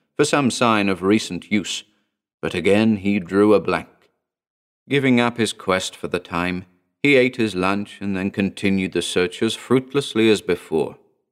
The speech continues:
As far as appearances showed, there had been no one here for ages, but here a thought struck him. Before the death of Gilbert, the ruins had been frequently visited by tourists,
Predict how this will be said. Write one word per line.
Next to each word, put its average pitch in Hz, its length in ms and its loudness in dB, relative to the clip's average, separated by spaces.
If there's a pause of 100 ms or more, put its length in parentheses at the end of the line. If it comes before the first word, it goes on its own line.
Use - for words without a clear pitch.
(280)
As 143 140 -4
far 143 240 4
as 110 100 0
appearances 92 560 0
showed, 87 420 0 (420)
there 156 100 4
had 143 100 4
been 120 240 6
no 123 160 4
one 123 220 0
here 107 280 2
for - 220 -2 (160)
ages, 82 540 -4 (560)
but 76 140 -6
here 90 260 2
a - 40 -2
thought 80 320 -6
struck - 360 -12
him. - 220 -20 (680)
Before 76 300 -2
the 73 100 -2
death 80 220 -4
of 78 200 -18
Gilbert, 87 440 -2 (380)
the 123 100 4
ruins 131 320 4
had 107 120 2
been 110 180 2
frequently 123 600 -4
visited 95 460 -2
by 87 160 0
tourists, - 840 -6